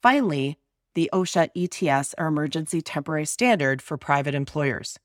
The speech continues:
This continues to be battled in the courts after an initial stay was issued and confirmed in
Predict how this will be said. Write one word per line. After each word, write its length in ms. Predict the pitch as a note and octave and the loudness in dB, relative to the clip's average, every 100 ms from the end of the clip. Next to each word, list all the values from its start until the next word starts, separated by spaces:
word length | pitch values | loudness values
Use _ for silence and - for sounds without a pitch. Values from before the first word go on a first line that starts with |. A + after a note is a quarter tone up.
| _ E3+ | _ 0
This 220 | G3+ - | 0 2
continues 680 | A3+ G#3+ G3+ F#3 F#3 F#3+ - | 2 2 2 2 2 0 -4
to 100 | F3 | -4
be 100 | F3 | -2
battled 420 | D3+ C#3 D#3+ E3+ | 2 0 0 -4
in 80 | F#3+ | -2
the 80 | G#3 | -2
courts 520 | - C#3 A#2+ - - D#3 | 0 0 0 -6 -6 -2
after 460 | D3 - D#3+ D#3+ - | -2 -2 -2 -2 -2
an 120 | D#3 | 0
initial 440 | D3 D#3 F#3 A3+ | 0 0 0 -2
stay 460 | A3+ - - C4+ A#3 | 0 -2 4 6 6
was 240 | D3 C#3 - | 4 -2 -2
issued 420 | C3+ - C3+ C3+ | -4 0 0 0
and 160 | D3+ D3 | -2 -2
confirmed 580 | E3+ E3 C#3+ B2+ C3 - | -4 0 0 2 0 0
in 140 | D3+ | -2